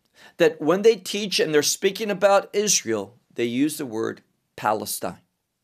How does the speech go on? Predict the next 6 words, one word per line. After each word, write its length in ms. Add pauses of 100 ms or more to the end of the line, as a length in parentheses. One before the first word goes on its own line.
(500)
These 460
people 480 (520)
have 260
a 240
spiritual 1120 (180)
problem. 460